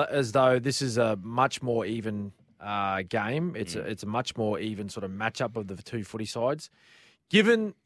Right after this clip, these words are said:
Speaker 1: given the situation that the Queensland clubs find themselves in, um, well, more so, you know, North Queensland and, and Brisbane, with, you know, sitting, uh, third and fourth on the ladder,
Speaker 2: Mm.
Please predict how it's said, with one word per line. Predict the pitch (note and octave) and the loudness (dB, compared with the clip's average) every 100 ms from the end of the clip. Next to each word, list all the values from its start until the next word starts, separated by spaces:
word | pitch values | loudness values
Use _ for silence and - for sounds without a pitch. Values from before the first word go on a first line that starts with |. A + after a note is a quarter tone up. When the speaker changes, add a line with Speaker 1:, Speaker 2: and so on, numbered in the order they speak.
| A#2+ | 0
Speaker 1:
given | D#3+ F#3+ | 2 4
the | F3+ | 2
situation | F#3 D3+ C#3+ C#3+ C#3+ C#3+ B2+ | 0 0 2 4 2 0 -2
that | B2 - | -4 -4
the | A2 | -8
Queensland | A2+ A2+ A2 A2+ G2 | -8 -6 -6 -6 -8
clubs | - G#2+ G2 A2+ _ | -8 -8 -8 -14 _
find | - G2+ G#2 | -12 -8 -6
themselves | G2 - G2 - | -8 -6 -6 -6
in, | E2 D2+ _ _ | -8 -10 _ _
um, | F#2+ F#2+ F#2 F2 D2+ _ E3 _ _ | -8 -4 -4 -6 -10 _ _ _ _
well, | G2 F2 - _ _ _ _ A#2 | -8 -6 -8 _ _ _ _ -2
more | A#2 | 0
so, | A2 F#2+ F2 D2+ - | 0 0 -4 -6 -14
you | F#2 | -10
know, | E2+ | -6
North | F#2+ F2+ | -6 -6
Queensland | - F#2 F2 F2+ F2 | -6 -8 -6 -8 -8
and, | F#2 E2+ - | -10 -12 -16
and | G2 F2 | -18 -8
Brisbane, | G2 G2+ F2+ F2 B2 _ _ _ _ _ _ | -4 -4 -4 -8 -10 _ _ _ _ _ _
with, | G#2+ G2+ F#2+ - _ _ _ _ _ _ _ _ _ | 2 2 0 -12 _ _ _ _ _ _ _ _ _
you | G#2 | -6
know, | F2+ E2 | -4 -6
sitting, | - B2 G#2+ F#2+ - _ | -6 -6 -4 -6 -12 _
uh, | - D#2 D#2+ | -12 -10 -8
third | - B2 G2+ | 0 2 0
and | - | 2
fourth | C#3 F3+ | 2 2
on | A#2 | 0
the | G2+ | -4
ladder, | G2+ C3+ C#3+ - - | 0 2 2 -2 -18
Speaker 2:
Mm. | G2+ | -20